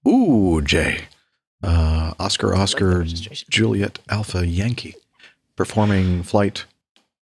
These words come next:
Speaker 1: three six four zero from Brest in France to Marrakesh in Morocco, landed on Marrakesh's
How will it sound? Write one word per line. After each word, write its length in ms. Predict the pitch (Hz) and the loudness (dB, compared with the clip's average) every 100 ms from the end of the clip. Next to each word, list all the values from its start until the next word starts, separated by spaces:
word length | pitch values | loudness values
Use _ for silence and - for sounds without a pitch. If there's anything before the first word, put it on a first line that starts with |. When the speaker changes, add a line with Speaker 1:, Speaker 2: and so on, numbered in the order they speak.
| _ - | _ -2
Speaker 1:
three 180 | 156 | 0
six 400 | 180 143 - - | 2 -2 0 0
four 340 | - - 135 139 | 0 0 2 2
zero 360 | 110 80 80 | 2 0 -4
from 300 | 90 - 85 | -4 -2 -2
Brest 520 | 87 101 - - - - | 0 0 2 0 -2 -10
in 100 | 98 | -12
France 480 | - 98 101 113 - | -6 0 0 0 -8
to 220 | - 90 | -4 -2
Marrakesh 680 | 82 90 95 - 92 95 - | 2 2 2 0 0 0 0
in 80 | 90 | 0
Morocco, 680 | 82 82 80 202 - - - _ - - - _ - | 0 0 0 -2 -4 -8 -10 _ -20 -20 -20 _ 0
landed 280 | 90 92 85 | 2 2 2
on 140 | 82 | 2
Marrakesh's 760 | 85 85 - 85 87 82 - | 2 0 -2 -4 -4 -4 -6